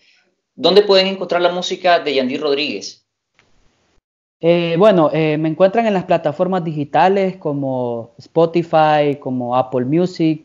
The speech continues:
Speaker 2: Google Music, YouTube Music, Deezer, Shazam y todas las plataformas digitales que quieran imaginarse.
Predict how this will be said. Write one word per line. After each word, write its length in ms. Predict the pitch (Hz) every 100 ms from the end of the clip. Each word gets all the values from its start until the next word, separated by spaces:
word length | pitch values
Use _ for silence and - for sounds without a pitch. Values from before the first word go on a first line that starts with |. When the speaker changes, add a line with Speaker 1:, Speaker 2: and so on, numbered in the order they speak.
| -
Speaker 2:
Google 460 | 139 135 165 156 135
Music, 560 | 165 175 170 160 151 -
YouTube 540 | 143 127 123 143 147 143
Music, 460 | 143 165 165 151 131
Deezer, 720 | 127 147 165 160 143 139 135 _ _ _ _
Shazam 560 | - 143 - 165 175
y 60 | 156
todas 260 | 143 165 160
las 120 | 147
plataformas 580 | 147 135 127 143 160 147
digitales 500 | 135 127 135 147 143
que 160 | 123
quieran 380 | - 139 139 135 _ _ _
imaginarse. 920 | 147 143 139 135 135 170 180 196 196